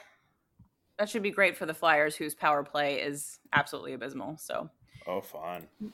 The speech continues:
Speaker 1: yeah, no real danger in that percentage going down for you guys in this game, I don't think.
Speaker 2: I would
Speaker 1: Um,
Speaker 2: hope, yeah, we'll see.
Speaker 1: Yeah, yeah, I mean, I guess, you know,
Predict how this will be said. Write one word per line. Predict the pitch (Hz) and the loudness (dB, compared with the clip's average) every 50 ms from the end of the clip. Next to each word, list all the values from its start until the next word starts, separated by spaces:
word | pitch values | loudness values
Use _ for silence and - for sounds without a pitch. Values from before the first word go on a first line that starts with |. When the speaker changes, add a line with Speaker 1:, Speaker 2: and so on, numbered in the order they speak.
| _ - | _ -4
Speaker 1:
yeah, | - 147 - - - | -2 0 0 0 2
no | 233 262 294 311 | 6 6 6 8
real | 320 302 277 | 10 8 8
danger | 240 262 233 233 214 208 202 190 180 | 8 6 4 4 6 8 10 10 10
in | - - 175 175 170 170 165 - - _ | 8 8 4 4 2 0 -2 -4 -8 _
that | 170 175 156 - - | 4 6 6 6 4
percentage | 185 170 - 165 151 156 151 - | 2 -2 0 0 0 0 -2 -2
going | 156 147 151 | -2 -2 0
down | 156 147 147 147 | 0 0 0 -2
for | 151 - 165 | -4 -6 -4
you | 160 156 | -2 0
guys | 151 151 156 156 | 2 2 2 2
in | 160 | 0
this | 156 156 - | -4 -6 -6
game, | - 160 160 | -6 -6 -4
I | 156 | -2
don't | 156 156 160 | -2 -2 -2
think. | - 156 160 170 - _ _ _ _ _ _ _ _ _ _ _ _ - | -2 -4 -6 -6 -8 _ _ _ _ _ _ _ _ _ _ _ _ 4
Speaker 2:
I | 233 240 247 247 | 8 8 8 8
would | 247 | 8
Speaker 1:
Um, | 254 | 6
Speaker 2:
hope, | 262 302 277 - _ | 4 4 2 -2 _
yeah, | - - - - _ _ | -16 -16 -16 -18 _ _
we'll | - 113 120 | -2 -2 -2
see. | - 120 - - - - - - _ _ _ _ _ _ | -2 -4 -6 -8 -10 -14 -18 -20 _ _ _ _ _ _
Speaker 1:
Yeah, | 202 202 - - 208 233 214 147 - | -8 -4 0 4 4 6 6 4 4
yeah, | 196 196 175 123 | 4 4 6 6
I | 202 | 8
mean, | 233 247 240 | 8 8 10
I | 233 | 10
guess, | 220 208 214 226 - | 10 10 8 8 4
you | 208 | 2
know, | 165 143 147 | 0 0 0